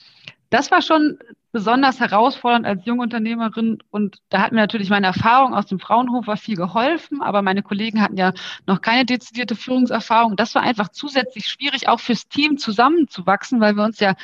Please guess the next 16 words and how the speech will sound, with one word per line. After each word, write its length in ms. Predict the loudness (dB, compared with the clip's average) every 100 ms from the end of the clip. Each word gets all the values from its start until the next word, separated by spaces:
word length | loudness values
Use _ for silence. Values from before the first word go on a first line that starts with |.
| -12 -20 -20 -20 _ _
wir 100 | 0
haben 80 | 0
alleine 320 | 0 0 0
seit 200 | 0 -2
Oktober, 640 | -6 -12 -6 -2 2 2
also 300 | 0 -4 -8 -14 _ _ _
oder 140 | -4 -2
seit 140 | -4
November, 500 | -6 -2 -2 2 2
seit 180 | 2 4
der 320 | 4 4 0 -2
letzte 340 | -2 -2 -4
Lockdown 340 | -4 -2 -4 -2
quasi 260 | -2 -2
angefangen 540 | -4 -4 -2 -2 0
hat, 120 | 0